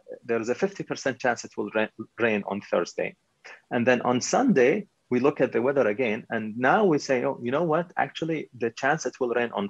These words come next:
Thursday is only twenty percent." So what we can do is we can take this reduced, uh, reduced, uh, probability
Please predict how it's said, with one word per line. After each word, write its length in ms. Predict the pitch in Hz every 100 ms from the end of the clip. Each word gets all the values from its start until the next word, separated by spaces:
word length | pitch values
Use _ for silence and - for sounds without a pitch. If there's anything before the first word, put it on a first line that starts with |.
| -
Thursday 440 | 117 131 - 160 -
is 120 | 101
only 220 | 127 117
twenty 260 | - 127 110
percent." 380 | 101 - - - _ _ _ _ _ _ _ _ -
So 160 | 135
what 160 | 131 135
we 80 | 143
can 140 | 143
do 80 | 185
is 100 | 165
we 80 | 135
can 180 | 147 135
take 300 | 175 214 -
this 320 | 147 - -
reduced, 640 | 120 117 131 156 - - - _ _ _ _ _ _ _ _ 127
uh, 60 | 113 117 117 101
reduced, 480 | 107 113 139 - -
uh, 260 | 95 92 90
probability 720 | - 101 90 131 131 - 151